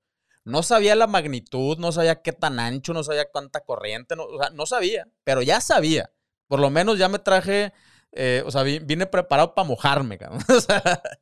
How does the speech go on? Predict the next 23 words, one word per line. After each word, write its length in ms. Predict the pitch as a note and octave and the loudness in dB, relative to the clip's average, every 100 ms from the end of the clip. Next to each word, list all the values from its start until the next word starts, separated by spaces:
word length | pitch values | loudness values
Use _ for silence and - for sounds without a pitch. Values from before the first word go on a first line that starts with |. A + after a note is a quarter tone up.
| B3+ B3 F#3+ | -16 -14 -6
o, 180 | - D3 | 0 0
o 100 | D3 | 2
vine 220 | C#3 E3 G3 | 0 0 0
preparado 520 | F3+ - C#3+ E3+ - | -2 2 2 2 2
para, 320 | D#3+ C3+ A#2 - | 2 2 0 -2
para 160 | A#2 | -4
echarme 320 | - C#3+ D3+ | 0 0 0
el 60 | D#3+ | -4
hike, 400 | - A#2+ - _ | -4 -6 -8 _
¿no? 260 | G2 A#2+ D3+ - | -18 -18 -12 -4
Eh, 180 | B2+ - - | -4 -4 -10
o, 180 | B2+ B2+ | -8 -6
o 180 | C#3 - | -8 -2
para, 420 | C3 B2+ B2 A2+ - _ _ | 0 2 2 0 -6 _ _
para 180 | B2+ B2+ | -4 -2
echarme 320 | D3 D3+ F3 | -2 -2 0
la 100 | D#3 | 2
vuelta 340 | C#3 C#3 - | 2 -2 -2
adicional, 500 | D#3+ B2 A#2 B2+ D3+ | -2 -2 -4 0 0
acampar 460 | D3+ A#2+ A2 B2+ B2+ | 0 -4 -4 -2 -2
dos 180 | C#3 B2+ | -2 -4
días 200 | C3+ B2+ | -4 -4
más, 480 | C3 E3 A3 - | -4 -4 -4 -10